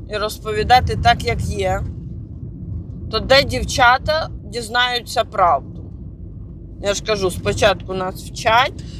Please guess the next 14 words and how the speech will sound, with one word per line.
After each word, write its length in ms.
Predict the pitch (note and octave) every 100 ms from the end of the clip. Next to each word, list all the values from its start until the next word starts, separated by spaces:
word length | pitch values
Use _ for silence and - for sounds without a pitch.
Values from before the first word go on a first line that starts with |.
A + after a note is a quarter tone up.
| -
потім 340 | - G#3+ G3+ G3
ти 140 | F#3+
вже 160 | F3+ F#3+
такий 280 | - - F3+
дорослий, 720 | F#3+ G3+ B3+ D4+ - C#4+ C#4+ - - -
особливо 520 | - F#3 G#3 G3+ G3+
українки. 800 | F#3 F#3+ F#3+ A3+ C#4 D4 C#4 C4
В 100 | G#3
двадцять 420 | A#3 B3 B3+ A#3
років 300 | C4+ C#4 B3+ A#3+
ми 80 | A3+
вже 140 | A3
біжимо 500 | G#3+ A#3+ A#3+ A#3+ B3
заміж, 840 | G#3+ B3+ D#4+ E4+ D#4+ D#4 D4+ -